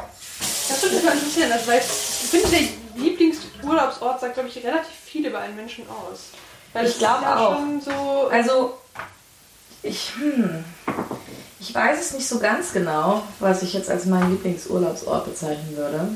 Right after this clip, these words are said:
Speaker 2: Aber ich bin immer gerne in Österreich, es ist einfach so.
Speaker 1: Mhm.
Speaker 2: Ähm, da bin ich früher immer schon hingefahren.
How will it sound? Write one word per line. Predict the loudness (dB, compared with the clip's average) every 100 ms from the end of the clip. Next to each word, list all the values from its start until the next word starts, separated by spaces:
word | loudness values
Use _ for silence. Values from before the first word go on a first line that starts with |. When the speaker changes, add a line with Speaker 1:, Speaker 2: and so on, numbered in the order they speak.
| -8 -16 -20 -18 -18 -18 -20 -2
Speaker 2:
Aber | 2 4 2
ich | 0
bin | 0
immer | 2 2
gerne | 2 2 2
in | -2 -2
Österreich, | -2 -2 -2 -4 -8
es | -8
ist | -8 -8
einfach | -12 -10 -10
so. | -8 -8 -8 -12 -20 -20 -20 -20 -4
Speaker 1:
Mhm. | -2 0 -2 -4 -8 -18 -20 -20 -20 -20 -8 2
Speaker 2:
Ähm, | 6 6 6 6 4 2 -4 -20 -20 -20 -20 -20 -20 -2
da | 2
bin | 4 4
ich | 2 -2
früher | 0 2
immer | 4 2
schon | 2 2
hingefahren. | 2 2 0 0 2 0 -2